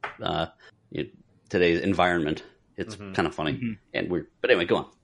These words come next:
Speaker 3: Number four is My Coffee with Niles, and that's from Frasier, where Frasier and Niles, you know, spend the whole episode at Cafe Nervosa. And it's just,
Speaker 1: Ah.
Speaker 3: it's, it's really funny. There,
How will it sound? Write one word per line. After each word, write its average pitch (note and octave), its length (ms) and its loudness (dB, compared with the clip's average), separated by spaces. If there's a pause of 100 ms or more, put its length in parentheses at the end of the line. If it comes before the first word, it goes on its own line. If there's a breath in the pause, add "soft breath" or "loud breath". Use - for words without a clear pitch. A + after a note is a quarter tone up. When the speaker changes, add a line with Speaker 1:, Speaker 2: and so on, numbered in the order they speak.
(260 loud breath)
Speaker 3:
Number C3 220 2
four E3 380 2
is A#2 200 -4
My A#2 220 0
Coffee B2+ 420 0
with A#2 240 -2
Niles, G2+ 800 -6 (340)
and G#2 120 -6
that's A2+ 160 -6
from A2 180 -4
Frasier, G2+ 540 -6 (420)
where G#2 580 0 (400)
Frasier A#2+ 560 2
and G2+ 140 -4
Niles, G2 560 -4 (420)
you B2+ 140 -2
know, A2 80 -4
spend C3+ 320 2
the A2+ 40 2
whole A#2+ 260 2
episode G#2 440 -4
at G2 360 -6
Cafe A2 360 -4
Nervosa. F#2 680 -8 (480)
And B2 120 0
it's C3 180 -2
just, - 300 -2
Speaker 1:
Ah. - 160 -16 (300)
Speaker 3:
it's, C#3 360 -6
it's C#3+ 260 -10
really D#3+ 280 -4
funny. E3 580 -2
There, B2+ 340 -4